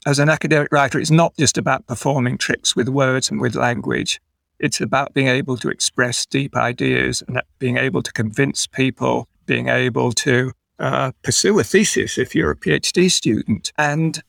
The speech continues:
so I think the threat is that students will just say,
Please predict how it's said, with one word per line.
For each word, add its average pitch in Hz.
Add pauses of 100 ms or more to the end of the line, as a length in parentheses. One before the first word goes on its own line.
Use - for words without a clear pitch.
(180)
so 170
I 160
think 220 (920)
the 131
threat - (300)
is 139
that -
students 156
will 135
just 131
say, 131